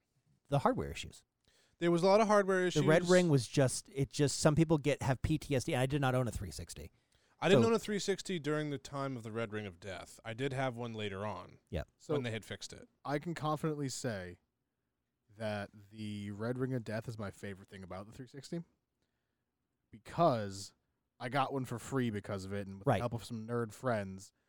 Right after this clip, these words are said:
Speaker 3: cost me ten dollars to fix it.
Speaker 1: Mm-hmm.
Speaker 2: 'Cause
Speaker 3: And it
Speaker 2: you just
Speaker 3: wa-
Speaker 2: need to apply some thermal paste to some things,
Speaker 3: Uh,
Speaker 2: right?
Speaker 3: put some washers in, effectively just re-clamp down the, um, the heat sinks.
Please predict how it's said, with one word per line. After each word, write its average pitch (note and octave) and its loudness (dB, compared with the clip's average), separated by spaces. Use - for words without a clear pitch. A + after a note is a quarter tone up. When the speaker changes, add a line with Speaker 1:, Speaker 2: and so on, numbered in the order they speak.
Speaker 3:
cost G#2+ -2
me G2 -12
ten C3 -4
dollars G#2+ -4
to G#2 -12
fix - -14
it. - -18
Speaker 1:
Mm-hmm. G2 -10
Speaker 2:
'Cause E3 -2
Speaker 3:
And F#3 -4
it - -6
Speaker 2:
you G3 -6
just G#3+ -4
Speaker 3:
wa- A3 -2
Speaker 2:
need F#3 -2
to C#3 -2
apply B2+ -4
some G2 -10
thermal D3 -8
paste F#2+ -12
to G#2 -10
some F#2 -12
things, F2 -12
Speaker 3:
Uh, D#3 -6
Speaker 2:
right? D3+ 0
Speaker 3:
put F3 0
some F3 0
washers D#3+ 2
in, D#3 2
effectively C#3+ 0
just B2+ -2
re-clamp B2 0
down A#2 0
the, G#2 -8
um, F#2+ -6
the A#2 -8
heat A2+ -4
sinks. F#2 -12